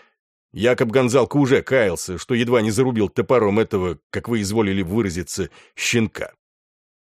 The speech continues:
Слушая строгий голос Намюра, Мускулюс вспомнил, что не обнаружил парня на галерке во время переполоха. Окажись Янош там,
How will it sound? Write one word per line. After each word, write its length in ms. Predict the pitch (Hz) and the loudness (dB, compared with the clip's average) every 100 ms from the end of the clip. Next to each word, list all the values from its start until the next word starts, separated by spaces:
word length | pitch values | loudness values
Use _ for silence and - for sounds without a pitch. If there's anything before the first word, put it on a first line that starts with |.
| _ - | _ -14
Слушая 500 | - 117 98 98 95 | -4 -2 -2 -2 -2
строгий 500 | - - 107 80 87 | -4 -2 -2 0 -8
голос 440 | 82 92 85 - | -4 -4 -4 -6
Намюра, 520 | 92 92 113 107 87 - - _ _ | -4 0 0 2 -2 -4 -20 _ _
Мускулюс 640 | 120 165 - 151 127 113 - | 0 0 0 -2 -2 -2 -8
вспомнил, 560 | - - 202 165 113 95 | -14 -2 0 2 0 -2
что 240 | - 135 | -4 -2
не 180 | 139 147 | 0 2
обнаружил 600 | 139 156 165 180 117 107 | 2 0 0 -2 -2 -4
парня 380 | - 127 87 92 | -2 -2 0 -2
на 100 | 98 | 0
галерке 580 | 98 123 123 82 - 90 | 0 2 0 -2 -6 -4
во 140 | 101 | -2
время 260 | 98 82 82 | -2 -4 -6
переполоха. 840 | - 90 - 101 73 - - - _ _ _ _ _ _ _ | -8 -8 -6 -6 -6 -12 -16 -20 _ _ _ _ _ _ _
Окажись 560 | - 85 98 90 98 - | -12 -6 -4 -4 -6 -4
Янош 420 | 98 90 87 - | -2 -2 -4 -8
там, 320 | - 85 90 | -6 -4 -4